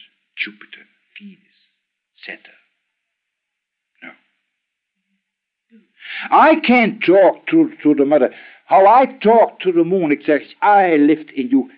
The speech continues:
and I burn in you, and you give me the motherhood and the fatherhood." And I know.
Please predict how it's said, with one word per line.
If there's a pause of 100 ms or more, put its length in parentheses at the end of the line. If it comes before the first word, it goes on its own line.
and
I
burn
in
you, (200)
and
you
give
me
the
motherhood
and
the (120)
fatherhood." (1300)
And
I
know.